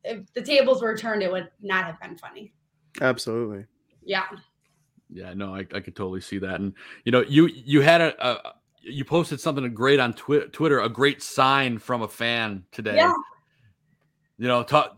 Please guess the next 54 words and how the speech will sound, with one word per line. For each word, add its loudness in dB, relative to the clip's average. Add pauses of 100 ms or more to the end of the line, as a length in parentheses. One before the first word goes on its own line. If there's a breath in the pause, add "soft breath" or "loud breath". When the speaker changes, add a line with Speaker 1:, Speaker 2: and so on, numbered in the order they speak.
Speaker 3:
did 0
you, 0
did 2
you 2
get 4
to 2
meet 0
him 0
at 0
all 4
at 0
the -2
game 0
yesterday, 0
or 2
did 0
Speaker 1:
Yeah, 2
Speaker 3:
you 0
just 6
Speaker 1:
so 6
Speaker 3:
see 4
Speaker 1:
I 8
Speaker 3:
that 6
Speaker 1:
was, 2
Speaker 3:
on -4
Twitter 0
afterward? -4 (340)
Speaker 1:
I 6
didn't 2
realize 4
that 0
he -4
was -6
on 0
T -10
V, 2
so -2
I 0
was -4
happy -2
to -4
see -8
that -4
he -4
also -2
got 0
a -6
lot -4
of -8
FaceTime -4
on -4 (320)
Fox -10
Network. 0 (340 loud breath)
Um, 2